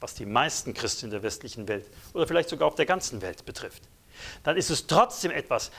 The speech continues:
was wir nicht akzeptieren dürfen, sondern wir sagen, wir wissen, das Wort Gottes ist wahr. Es ist das einzigste Fundament. Es hat Bestand in Zeit und Ewigkeit. Und wir wissen, wenn uns Heilung geworden ist,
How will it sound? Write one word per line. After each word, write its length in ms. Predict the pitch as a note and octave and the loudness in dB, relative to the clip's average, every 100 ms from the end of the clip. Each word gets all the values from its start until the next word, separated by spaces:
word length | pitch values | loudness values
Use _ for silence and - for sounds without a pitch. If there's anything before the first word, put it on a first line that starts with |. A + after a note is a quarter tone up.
| - | -2
was 200 | C#3 - | 0 2
wir 80 | C3+ | 2
nicht 220 | B2 A2 | 2 0
akzeptieren 640 | C3+ - C3+ - G#3+ G3 A2+ | -4 -4 -6 -6 0 0 2
dürfen, 340 | A#2 - E3 - - | 0 0 -10 -14 -4
sondern 320 | D3+ G3 F#3+ | 4 6 6
wir 120 | D#3+ | 4
sagen, 320 | D3 D3+ D#3+ - - - - | 2 0 -2 -10 -20 -20 -12
wir 560 | G2 A3 A#3 A#3 G#3+ - - - _ _ - - | 2 6 8 8 6 -2 -16 -20 _ _ -20 -14
wissen, 520 | A2 C3 A3+ - G#2+ F#2 - - | -2 2 4 2 -2 -12 -20 -4
das 300 | A#2 - A#2+ | -4 0 4
Wort 220 | F3+ - | 4 4
Gottes 320 | F3+ F3 G3 | 0 2 -2
ist 160 | F3 E3+ | 2 4
wahr. 220 | A#2+ - | 4 2
Es 140 | A2 | -2
ist 120 | C#3+ D3 | 0 0
das 240 | B2 - | 0 4
einzigste 420 | G3 G3+ F#3 G#3 | 2 2 0 0
Fundament. 480 | G3+ G3 G3 C3 G2+ | 2 2 2 0 0
Es 160 | B2 C#3+ | 2 2
hat 160 | C#3+ | 4
Bestand 440 | E3 - G3 G3 G3 | 2 4 6 6 4
in 100 | F#3 | 6
Zeit 220 | G3 G#3 | 4 6
und 80 | G#3 | 2
Ewigkeit. 500 | C#3 A#2 - B2+ - - - - | 2 2 2 2 2 -12 -16 -4
Und 300 | D3 B2 A2 | 0 0 4
wir 180 | E3+ F3+ | 6 8
wissen, 320 | F#3 - B2+ | 6 6 4
wenn 120 | C#3 D#3 | 4 4
uns 200 | D3 D3+ | 6 6
Heilung 240 | D#3+ D#3+ | 6 6
geworden 400 | C#3+ C#3+ D#3+ E3+ | 6 6 6 2
ist, 260 | F3 - | 0 -2